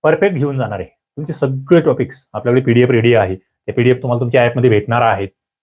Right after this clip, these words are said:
तुमच्या कोर्समध्ये परफेक्ट घेऊन जाणार आहे मी तुम्हाला. तुमचा म्हणजे परिसर अभ्यासही मी तसंच करून घेणार आहे,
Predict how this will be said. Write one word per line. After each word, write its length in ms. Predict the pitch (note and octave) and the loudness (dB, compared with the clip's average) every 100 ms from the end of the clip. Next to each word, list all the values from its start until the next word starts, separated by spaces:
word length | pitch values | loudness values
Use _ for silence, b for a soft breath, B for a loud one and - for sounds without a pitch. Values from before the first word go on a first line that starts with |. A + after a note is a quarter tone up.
| _ _ _ _ _ | _ _ _ _ _
तुमच्या 160 | G#2 C3 | -2 0
कोर्समध्ये 580 | B2+ A#2+ - A2 G#2+ F#2 _ _ _ _ _ _ - | 4 2 0 -4 -4 -6 _ _ _ _ _ _ 0
परफेक्ट 280 | G#3 B3+ A#3 | 2 4 4
घेऊन 220 | A3+ G#3 | 4 4
जाणार 140 | D#3+ | 4
आहे 100 | C#3 | 2
मी 100 | B2+ | 2
तुम्हाला. 220 | A#2 G#2 | -2 -4
तुमचा 260 | F#2 E3+ G#3+ | -4 0 2
म्हणजे 160 | G3+ F#3 | 2 4
परिसर 320 | F3 F#3+ G#3 | 4 6 4
अभ्यासही 320 | F#3 F#3 G#3 | 4 2 2
मी 80 | G3 | 0
तसंच 240 | F#3+ F#3+ F3+ | -2 -2 -4
करून 180 | F3+ | -4
घेणार 200 | E3+ D3+ | -2 0
आहे, 200 | D3 A#2+ | 0 0